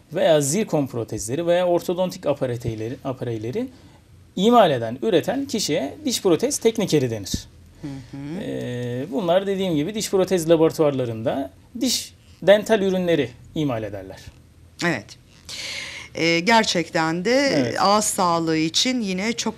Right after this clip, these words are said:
Speaker 2: önemli bir noktada hizmet vermekteler.
Speaker 1: Evet. Ee, aynı zamanda, e, diş protez teknikerliği bizim aile mesleğimiz olup babam, amcam, abim,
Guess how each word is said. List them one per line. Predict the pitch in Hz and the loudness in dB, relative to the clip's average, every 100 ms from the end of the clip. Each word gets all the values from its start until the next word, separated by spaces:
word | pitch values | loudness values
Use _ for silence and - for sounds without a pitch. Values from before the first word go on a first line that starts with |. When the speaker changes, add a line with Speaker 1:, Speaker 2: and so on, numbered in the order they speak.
| - | -6
Speaker 2:
önemli | 175 175 190 196 | -4 -2 -2 -4
bir | 165 156 | -4 -4
noktada | 151 - 170 277 | -6 -4 -4 -2
hizmet | 220 156 180 185 156 | -4 -4 -2 -4 -2
vermekteler. | 147 135 131 - - - - - 160 | -4 -4 -6 -8 -8 -8 -8 -4 0
Speaker 1:
Evet. | 135 90 - - - - - - - - - - | 0 -2 -10 -12 -18 -20 -20 -20 -20 -20 -16 -8
Ee, | 131 127 123 131 | -6 -4 -4 0
aynı | 160 185 165 | 2 2 0
zamanda, | 135 135 123 120 147 - - - | -2 -2 -2 0 -2 -2 -8 -10
e, | - - - - - - 165 | -10 -10 -12 -12 -14 -12 -10
diş | 160 | -8
protez | 165 160 156 - | -4 -4 -2 -4
teknikerliği | 139 135 131 135 165 226 | -4 -6 -4 -4 -4 -8
bizim | 156 165 180 | -6 -8 -2
aile | 156 147 147 | 2 2 2
mesleğimiz | 127 - 117 110 101 | -2 -2 -6 -8 -6
olup | 120 220 - - - - | -6 -6 -10 -20 -20 -12
babam, | 123 143 160 151 226 - - | 0 4 4 2 0 -14 -8
amcam, | 165 160 139 127 139 - - - - - | 0 2 2 -2 -4 -8 -20 -20 -18 4
abim, | 156 180 147 151 | 8 8 6 -2